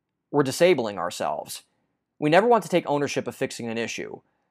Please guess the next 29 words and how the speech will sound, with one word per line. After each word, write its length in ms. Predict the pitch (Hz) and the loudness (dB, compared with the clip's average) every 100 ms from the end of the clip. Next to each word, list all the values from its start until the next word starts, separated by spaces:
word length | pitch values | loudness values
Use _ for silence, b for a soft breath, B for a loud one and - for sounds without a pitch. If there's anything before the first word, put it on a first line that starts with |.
| _ | _
so 140 | - 160 | -2 2
we 80 | 156 | 2
perpetuate 640 | 147 - 214 220 170 143 | 0 4 4 4 0 2
that 160 | 127 | 0
responsibility 720 | 127 - 127 127 131 127 127 127 | 0 -2 -2 0 0 2 4 2
onto 240 | 127 127 | 0 -4
a 40 | 120 | -8
similar 400 | - 151 175 151 | -6 -4 -4 -2
group 220 | 135 120 | -2 -4
of 120 | 113 | -6
people 260 | 131 123 120 | -8 -6 -6
who 120 | 120 | -4
take 180 | 127 120 | -6 -6
a 60 | |
similar 340 | - 147 160 151 | -8 -6 -2 2
lack 260 | 127 123 | 4 2
of 80 | - | -2
responsibility 720 | 117 - 120 113 113 113 110 | -8 -2 -2 -4 -2 -2 -2
towards 300 | 113 - 107 | -4 -4 -6
the 80 | - | -6
same 280 | - 107 98 | -12 -10 -12
thing. 420 | - 117 76 64 - _ _ _ _ _ | -8 -8 -8 -14 -20 _ _ _ _ _
It 60 | 143 | 0
doesn't 220 | 160 147 | 0 2
make 140 | 139 131 | 0 0
any 120 | 117 | -4
sense 260 | - 113 | -6 -8
at 80 | 117 | 4
all. 400 | 156 147 - - | 6 6 2 -12